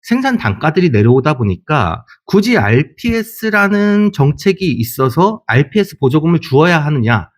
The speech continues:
그 정책이 앞으로도 유효하냐라는 시장은, 음, 저희가 봤을 때 에스앤피와 알이씨가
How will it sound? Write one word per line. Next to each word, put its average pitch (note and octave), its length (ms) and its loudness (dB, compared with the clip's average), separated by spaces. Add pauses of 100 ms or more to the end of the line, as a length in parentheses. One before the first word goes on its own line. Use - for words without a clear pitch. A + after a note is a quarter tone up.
(260)
그 - 100 -2
정책이 A#3 400 -2
앞으로도 - 460 -2
유효하냐라는 D#3 1600 -2
시장은, D#3+ 760 -2 (560)
음, G2 520 0 (720)
저희가 E3 220 2
봤을 B2 300 -2
때 G3 320 -2 (160)
에스앤피와 F#3 920 2
알이씨가 C3+ 1500 -2